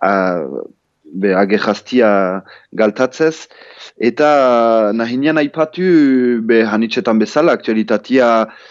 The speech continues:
eh, aibeita jauzik aleku batetik bestila, eta, eta, be, jauzi egiten dugula, ikusi ahazten ditugu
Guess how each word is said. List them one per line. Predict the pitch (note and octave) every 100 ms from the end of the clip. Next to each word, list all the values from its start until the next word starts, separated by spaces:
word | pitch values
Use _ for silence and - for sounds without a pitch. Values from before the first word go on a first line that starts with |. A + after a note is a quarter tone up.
| - - _
eh, | - A2 G#2+ G#2+ G#2+ G#2+
aibeita | G#2+ A2+ A#2 A#2+
jauzik | A2 A2 - C3 C3
aleku | A2+ A2+ A#2
batetik | A#2 A#2 G#2+
bestila, | G#2 A2 - C#3 F3+
eta, | B2+ A2+ G#2+ G2+ G#2 G2+ F#2+
eta, | D2 G2 G#2 F#2+ G2 G2 G2 F#2+ F#2
be, | - G2
jauzi | G#2+ A2 -
egiten | G#2 G#2+ G#2
dugula, | G2+ A#2 C#3
ikusi | B2+ - A2+
ahazten | G#2+ A#2 - A#2
ditugu | A2 A#2 G#2+ A2+ A2